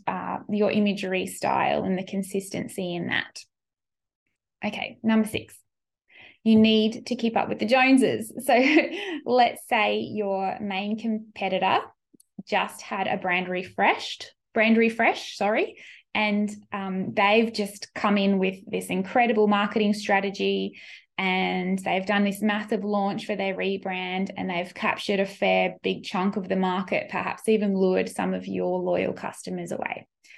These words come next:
It's time to fight fire with fire. So you can actually do better,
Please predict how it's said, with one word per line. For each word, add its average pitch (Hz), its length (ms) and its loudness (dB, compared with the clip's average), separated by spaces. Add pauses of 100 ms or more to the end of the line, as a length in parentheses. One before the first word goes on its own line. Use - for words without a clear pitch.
(360)
It's 190 140 -2
time 202 320 2
to 208 100 -4
fight 190 380 0
fire 180 320 -4
with - 200 -10
fire. - 360 -10 (140)
So 185 320 0 (320)
you 208 160 0
can 208 240 0
actually 208 340 0
do 196 200 0
better, 202 420 2